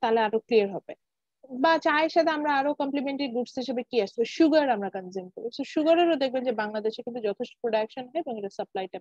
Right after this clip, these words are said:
বেশি। কিন্তু এবার আসি চায়ের substitute কে? coffee। যেহেতু already চায়ের দামই কম, চায়ের সাপ্লাইটাই বেশি, চাটাই আমরা বেশি consume করছি, সেক্ষেত্রে দেখা যায় যে coffee কিন্তু আমরা তেমন একটা consume করি না। So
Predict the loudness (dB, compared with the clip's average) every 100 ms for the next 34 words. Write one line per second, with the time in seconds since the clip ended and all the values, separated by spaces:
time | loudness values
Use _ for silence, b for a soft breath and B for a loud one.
0 | -2 -2 -4 _ _ _ _ _ _ _
1 | _ _ _ 4 4 2 2 4 4 2
2 | -2 -2 0 0 0 -4 -4 -4 -2 -2
3 | -4 -6 -6 -6 _ -6 -6 -14 -20 _
4 | _ _ _ _ _ 2 4 4 2 4
5 | 4 4 2 2 2 6 8 8 6 0
6 | 0 -2 0 0 -2 -2 -2 -2 -4 -4
7 | -2 -2 -2 -2 2 2 2 0 0 -2
8 | -4 -4 -6 -6 -4 -4 -2 -2 -4 -2
9 | -2 -2 0 0 -2 -6 -8 -8 -8 -8
10 | _ _ _ _ _ _ -6 -2 -2 -2
11 | -4 -4 -4 -6 -6 -6 -6 -8 -4 -4
12 | -2 -6 -8 -10 -10 -10 -10 -8 -8 -8
13 | -14 -12 -6 -6 -6 -8 -12 -12